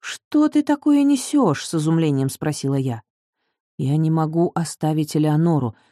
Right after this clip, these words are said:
но и без тебя жить не могу». «То есть ты предлагаешь мне сменить роль любовницы на роль второй жены?» «Что ты говоришь? Это не так».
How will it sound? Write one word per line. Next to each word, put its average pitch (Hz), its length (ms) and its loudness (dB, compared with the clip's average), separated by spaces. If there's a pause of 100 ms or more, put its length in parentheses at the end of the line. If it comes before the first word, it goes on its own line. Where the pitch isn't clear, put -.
(100)
но 185 140 2
и 202 120 2
без 190 220 -2
тебя 190 380 0
жить 170 420 -2
не 165 180 0
могу». 165 440 0 (960)
«То 143 120 -8
есть 131 240 -6
ты 185 140 0
предлагаешь 175 640 0
мне 165 240 0
сменить 175 520 0
роль 170 200 2
любовницы 165 800 0 (240)
на 160 160 0
роль 180 200 2
второй 180 380 2
жены?» 165 380 0 (840)
«Что - 340 -8
ты 139 120 -2
говоришь? 170 520 0
Это 135 140 -6
не 196 140 2
так». 214 440 -6